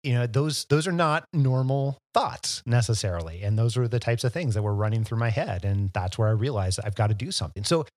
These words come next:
it sounds like a bad thing where I got fired, but I'm so glad that it happened, because I remember thinking afterwards, as I was driving home in the Portland rain, and, you know, thinking, "Oh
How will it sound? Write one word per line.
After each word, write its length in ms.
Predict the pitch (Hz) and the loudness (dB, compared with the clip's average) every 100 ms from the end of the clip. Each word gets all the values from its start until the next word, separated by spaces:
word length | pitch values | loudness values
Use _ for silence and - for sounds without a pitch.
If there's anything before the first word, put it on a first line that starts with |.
| _ | _
it 100 | 147 | -4
sounds 380 | - 214 262 247 | 0 0 0 0
like 180 | 143 123 | 0 0
a 60 | 107 | 0
bad 360 | 127 123 131 | 0 0 0
thing 360 | 131 175 113 104 | 0 -2 0 2
where 360 | 104 104 107 | 2 2 0
I 60 | 107 | 0
got 220 | 117 104 - | 0 -2 -4
fired, 480 | 208 294 87 73 82 - _ _ - | -4 -2 -6 -8 -12 -16 _ _ 0
but 80 | 143 | 0
I'm 80 | 143 | 2
so 260 | - 196 | 0 -2
glad 340 | 190 170 151 131 | 0 -2 0 0
that 120 | 113 | -2
it 60 | |
happened, 500 | 98 185 202 107 90 | -4 -6 -6 -4 -4
because 540 | 95 107 123 120 117 - _ _ _ _ _ | -4 -4 -2 0 -2 -6 _ _ _ _ _
I 60 | 127 | 0
remember 380 | 135 135 147 147 | 2 0 0 -2
thinking 480 | - 147 180 131 110 | -2 -6 -2 -2 0
afterwards, 720 | 135 175 135 101 95 101 107 | 0 -2 -2 0 0 -2 0
as 160 | 123 | 0
I 60 | 120 | 2
was 100 | 110 | 0
driving 300 | 117 117 135 | 0 0 0
home 240 | 117 120 | 0 0
in 60 | 127 | 0
the 60 | 131 | 2
Portland 380 | 156 175 180 | 2 0 0
rain, 400 | 156 139 139 180 180 - _ _ _ _ _ _ _ _ _ _ _ - 147 - - | 0 0 -2 -6 -10 -16 _ _ _ _ _ _ _ _ _ _ _ -16 -16 -8 -2
and, 280 | 135 127 120 110 | 0 0 -2 -2
you 80 | 131 | 0
know, 120 | 131 120 | 0 0
thinking, 520 | 101 156 143 131 127 | 0 0 0 -2 0
"Oh 220 | 135 117 | 0 0